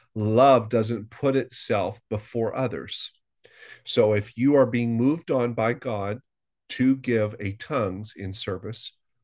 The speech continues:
with the intent to interpret those tongues, then you can do it in love. How do you do that in love? You wait patiently for the right moment. And if the right moment never comes, but you were sensitive and waiting and ready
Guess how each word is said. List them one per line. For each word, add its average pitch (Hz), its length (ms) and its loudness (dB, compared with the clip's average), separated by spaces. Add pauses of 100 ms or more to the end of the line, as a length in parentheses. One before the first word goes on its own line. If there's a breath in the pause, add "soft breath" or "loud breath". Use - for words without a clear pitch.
with 120 180 -2
the 120 100 -4
intent 107 520 -4
to 104 220 -6
interpret 110 640 -6
those 92 240 -6
tongues, - 600 -14 (840 loud breath)
then 120 200 6
you 151 140 0
can 107 360 -4
do 127 240 4
it 131 100 4
in 110 220 -2
love. 131 340 2
How 117 240 0
do 156 80 -4
you 165 120 -8
do 151 140 -8
that 139 180 0
in 135 100 -2
love? 123 240 -4
You 101 160 -6
wait 107 280 -2
patiently 139 600 -6
for 135 180 -10
the 110 100 -4
right 104 240 -4
moment. 101 540 -6 (960)
And 117 140 6
if 113 180 2
the 117 100 -2
right 120 300 2
moment 131 500 4
never 131 440 2
comes, 135 920 -2 (760)
but 113 160 0
you 117 160 4
were 110 160 2
sensitive 175 800 2
and 110 260 -4
waiting 151 440 0
and 110 180 -4
ready 135 440 2